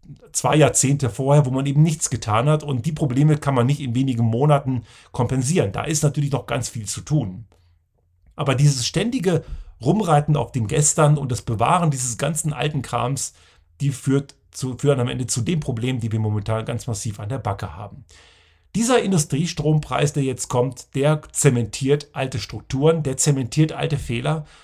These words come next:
und verlangsamt die dringend notwendige Transformation. Es ist völlig in Ordnung, wenn man Unternehmen unterstützt an den Stellen, wo es wirklich nötig ist. Und zwar ganz punktuell. Was wir jetzt haben, ist wieder mal so eine Gießkanne,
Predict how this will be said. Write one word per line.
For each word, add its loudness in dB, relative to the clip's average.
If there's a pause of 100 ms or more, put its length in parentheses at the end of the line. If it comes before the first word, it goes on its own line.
(320)
und -4
verlangsamt 2
die -6
dringend 0
notwendige -2
Transformation. -6 (600)
Es 0
ist -2
völlig 0
in 4
Ordnung, 6
wenn 4
man 2
Unternehmen 2
unterstützt -2
an 0
den 4
Stellen, 2
wo 0
es -2
wirklich -6
nötig -4
ist. -14
Und -2
zwar 4
ganz 4
punktuell. -2 (160)
Was -6
wir 0
jetzt 4
haben, 4
ist 0
wieder 2
mal 6
so -2
eine -2
Gießkanne, 2